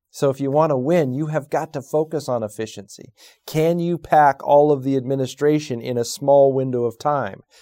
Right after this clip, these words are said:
and not let it blow up all over the place? Okay? It's so important to go against the grain when it comes to efficiency.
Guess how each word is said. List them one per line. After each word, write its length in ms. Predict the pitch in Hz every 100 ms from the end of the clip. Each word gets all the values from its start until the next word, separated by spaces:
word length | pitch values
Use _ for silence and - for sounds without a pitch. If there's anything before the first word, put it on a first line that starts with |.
| _ -
and 160 | 120
not 220 | 123 123
let 160 | 139 123
it 100 | 120
blow 300 | 120 120 120
up 180 | 147 151
all 280 | 107 104 104
over 120 | 107
the 120 | 110
place? 480 | - 101 - - - _
Okay? 360 | 110 - 107 117 - - _ -
It's 220 | 143 135
so 520 | - - 170 180 185 -
important 880 | 156 147 - 202 208 208 123 120 _
to 120 | -
go 300 | 127 139 139
against 440 | 131 131 143 135 -
the 100 | 127
grain 640 | 110 123 156 151 135 123
when 120 | 120
it 100 | 120
comes 300 | - 123 113
to 160 | - 120
efficiency. 880 | 113 - 151 - 101 - - -